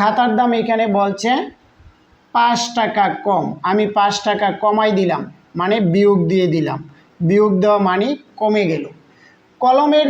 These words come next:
দাম দুই টাকা বেশি। কলমের দাম কত আছে? আমি মাঝে একটু ফাঁকা জায়গা রাখলাম। সেভেন্টি ফাইভ মাইনাস এক্স। এটার দাম, কলমের দাম দুই টাকা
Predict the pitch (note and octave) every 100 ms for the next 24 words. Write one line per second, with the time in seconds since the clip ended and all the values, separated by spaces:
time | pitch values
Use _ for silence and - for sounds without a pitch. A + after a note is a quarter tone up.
0 | B3 C4+ C4 A3 A#3 A#3+ A#3 A#3 G#3+ F3+
1 | G3 F#3+ F3 - - - G3+ A3 A3 G#3
2 | F3+ F3+ D#3+ - F#3+ A#3 A3+ C4+ A#3+ A3+
3 | A3+ A#3 A#3+ B3 G3 G#3+ A#3 A3 G#3+ G#3+
4 | A3 G#3 G#3 F3 - - _ _ _ _
5 | _ - - - A3 G#3 A3 A3 A3+ A3
6 | G3+ G#3 G#3 G#3 G3+ G3 G3 G3+ G#3+ C4+
7 | - - _ _ _ _ _ _ _ _
8 | _ _ _ _ - A3 G3 - - -
9 | - _ _ _ _ _ _ _ _ _
10 | - C4 D#4+ B3 A3+ F3+ - - - A#3
11 | B3 C4+ C4+ A3+ B3 A#3+ F#3+ A3+ A#3+ B3
12 | B3